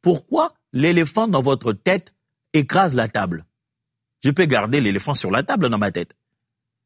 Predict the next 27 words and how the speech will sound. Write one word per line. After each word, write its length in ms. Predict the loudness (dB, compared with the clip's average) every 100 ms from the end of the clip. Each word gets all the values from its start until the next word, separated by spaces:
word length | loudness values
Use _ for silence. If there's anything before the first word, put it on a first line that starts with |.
| _ -4
Je 80 | 0
ne 80 |
suis 240 | 0 0 -2
qu'en 220 | -2 -4
train 180 | 0 0
d'imaginer. 880 | 2 2 2 2 2 2 0 -2 -4 _ _ _ _ _ _
Chaque 200 | -2 0
fois 140 | 2 0
qu'on 140 | 2
imagine, 380 | 2 0 0 -2
ce 140 | -2
n'est 100 | -4
pas 140 | -4 -2
un 140 | -2
fait. 360 | -2 -2 -2 -4 _ _ _ -12 0
On 80 | 2
est 100 | 2
dans 120 | 2
une 300 | 2 4 4
autre 220 | 4 2
réalité 540 | 2 2 2 0 0
des 100 | 0
choses. 380 | 0 0 -2 -4 -8
C'est 220 | -4 -2
dans 160 | 0 2
la 160 | 0 0
tête 460 | 0 0 0 -2